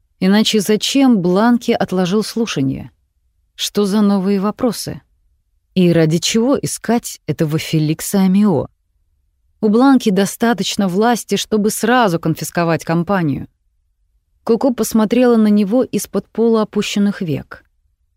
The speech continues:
Его вопросы нервировали ее. Он ведь обещал ей, обещал, что адмирал Канарис поддержит ее в этом деле.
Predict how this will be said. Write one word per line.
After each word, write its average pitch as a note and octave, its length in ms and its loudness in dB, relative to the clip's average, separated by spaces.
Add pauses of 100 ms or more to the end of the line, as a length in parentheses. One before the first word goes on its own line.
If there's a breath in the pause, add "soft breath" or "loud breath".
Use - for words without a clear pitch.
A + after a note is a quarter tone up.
(180)
Его A3+ 360 2
вопросы B3 560 0
нервировали G#3+ 680 2
ее. C3+ 560 -4 (640)
Он G#3+ 180 4
ведь G3 180 2
обещал G#3 580 2
ей, D3 340 -4 (280)
обещал, E3 800 0 (180)
что - 220 0
адмирал B3 400 6
Канарис A#3 560 4
поддержит G#3+ 680 2
ее G#3 360 2
в F#3+ 40 2
этом G3+ 280 2
деле. C#3+ 400 -2